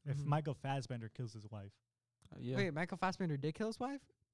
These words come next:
Speaker 1: No, no, not, not in real life. Again, this is all mostly
Speaker 2: No, I know.
Speaker 1: fiction.
Speaker 2: Wait, so Mi-, in this movie, Michael Fassbender's killing his wife?
Speaker 1: Yeah, yeah, he burns down the factory.
Speaker 2: It's Olivia Olsen and Paul Bettany.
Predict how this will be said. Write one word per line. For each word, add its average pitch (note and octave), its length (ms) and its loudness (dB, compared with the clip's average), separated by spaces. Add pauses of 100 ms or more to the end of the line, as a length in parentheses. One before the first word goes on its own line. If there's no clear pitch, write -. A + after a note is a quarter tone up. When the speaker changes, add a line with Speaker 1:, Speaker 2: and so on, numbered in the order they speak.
(120)
Speaker 1:
No, G#3 220 0
no, F#3 260 0
not, E3+ 240 -2
not G3 200 2
in C3+ 260 0
real D#3+ 180 2
life. B2 220 2
Again, D3 180 4
this C#3+ 120 4
is D3+ 120 0
all D3 140 4
mostly C3+ 260 4
Speaker 2:
No, A#3+ 60 10
I G3 140 10
know. A3 160 8
Speaker 1:
fiction. F3+ 100 8
Speaker 2:
Wait, F3 220 6
so D#3 180 2
Mi-, D#3 380 2
in D#3 100 2
this D#3 160 2
movie, D#3 180 4
Michael C#3 260 0
Fassbender's C#3 520 -4
killing C3+ 220 -6
his B2+ 100 -4
wife? C3 280 -4
Speaker 1:
Yeah, F#3+ 160 2
yeah, D#3+ 120 6
he E3 140 6
burns D#3+ 340 2
down D#3+ 140 0
the C#3 80 -2
factory. B2 680 -2
Speaker 2:
It's D3 140 -6
Olivia D#3+ 360 4 (160)
Olsen D#3 440 0
and C3+ 100 -6
Paul C3+ 200 -2
Bettany. - 440 -10